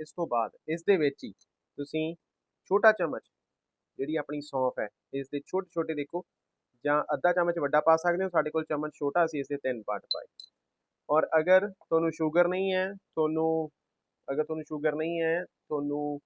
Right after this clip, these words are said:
ਅ, ਬਲੱਡ ਪ੍ਰੈਸ਼ਰ ਨਹੀਂ ਹੈ, ਤੁਸੀਂ ਇਸ ਦੇ ਵਿੱਚ ਸ਼ਹਿਦ ਔਰ ਨਾਲ ਦੀ ਨਾਲ ਇਸ ਦੇ ਵਿੱਚ ਤੁਸੀਂ ਥੋੜ੍ਹਾ ਜਿਹਾ ਗੁੜ ਦਾ ਟੁਕੜਾ ਵੀ ਪਾ ਸਕਦੇ ਹੋ, ਤਾਂ ਕਿ ਜੋ ਇਸ ਦਾ ਟੇਸਟ ਹੈ ਉਹ ਸਵਾਦ ਲਾਇਕ ਹੋ ਜਾਵੇ। ਇਸ ਨੂੰ ਆਪਾਂ ਤਕਰੀਬਨ ਤਿੰਨ ਤੋਂ ਚਾਰ ਮਿੰਟ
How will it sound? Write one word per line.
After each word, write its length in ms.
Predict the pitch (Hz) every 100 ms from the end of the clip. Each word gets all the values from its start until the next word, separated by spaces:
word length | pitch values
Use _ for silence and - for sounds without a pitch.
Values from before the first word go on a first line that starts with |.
| _ _ _ _
ਅ, 140 | 123 120
ਬਲੱਡ 260 | 117 135 131
ਪ੍ਰੈਸ਼ਰ 300 | 165 156 170
ਨਹੀਂ 240 | 139 151
ਹੈ, 60 | 107 - _ _ _
ਤੁਸੀਂ 420 | 160 151 180 185 196
ਇਸ 140 | 226 151
ਦੇ 120 | 165
ਵਿੱਚ 140 | 165
ਸ਼ਹਿਦ 480 | - - 143 151 185 185 - _ - -
ਔਰ 400 | 143 147 156 185 - 143
ਨਾਲ 240 | 143 143
ਦੀ 140 | 156
ਨਾਲ 300 | 160 143 147 160 -
ਇਸ 160 | 143
ਦੇ 160 | 135 147
ਵਿੱਚ 200 | 143 139 _ _ _
ਤੁਸੀਂ 320 | 139 - 147
ਥੋੜ੍ਹਾ 300 | - 151 160
ਜਿਹਾ 120 | 151
ਗੁੜ 260 | 135 131 127
ਦਾ 120 | 135
ਟੁਕੜਾ 300 | 131 127 131
ਵੀ 100 | 143
ਪਾ 160 | 139
ਸਕਦੇ 360 | 120 117 117 131
ਹੋ, 60 | 175 _ _ _
ਤਾਂ 120 | - 143
ਕਿ 140 | 151
ਜੋ 140 | 147
ਇਸ 80 | 151 143
ਦਾ 80 |
ਟੇਸਟ 360 | 147 135 131 -
ਹੈ 120 | 156 202 _ _ _
ਉਹ 200 | 147 208 - _ _ _
ਸਵਾਦ 300 | 156 139 127
ਲਾਇਕ 180 | 123 120
ਹੋ 100 | 113
ਜਾਵੇ। 220 | 95 87 _ _ _ _ _
ਇਸ 140 | 123 -
ਨੂੰ 120 | 156
ਆਪਾਂ 340 | 147 160 156
ਤਕਰੀਬਨ 800 | 165 _ _ 160 - 196 196 170
ਤਿੰਨ 480 | 123 _ _ 165 165
ਤੋਂ 220 | 165 175 175
ਚਾਰ 280 | 160 139 135
ਮਿੰਟ 240 | 139 143